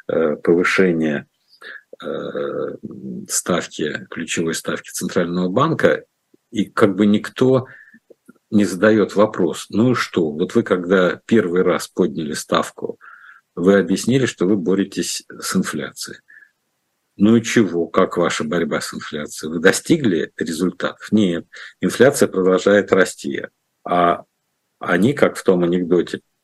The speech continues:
э, про прапорщика с, с дубиной, трясти надо, который говорит: "Дерево трясти надо, чтобы банан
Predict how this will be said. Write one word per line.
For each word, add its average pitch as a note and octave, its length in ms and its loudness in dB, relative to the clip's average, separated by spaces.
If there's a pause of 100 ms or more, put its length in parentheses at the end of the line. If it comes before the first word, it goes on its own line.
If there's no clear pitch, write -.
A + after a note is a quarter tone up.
(680)
э, D2 240 -4
про F2+ 220 -2
прапорщика - 760 0
с, - 60 -12
с D#2+ 280 -6
дубиной, D#2+ 520 0
трясти - 460 -6
надо, C#2+ 300 -8
который - 360 -12
говорит: C#2+ 360 -8
"Дерево C#2 420 -6
трясти - 420 -10
надо, C2+ 260 -10
чтобы - 300 -12
банан C#2+ 380 -8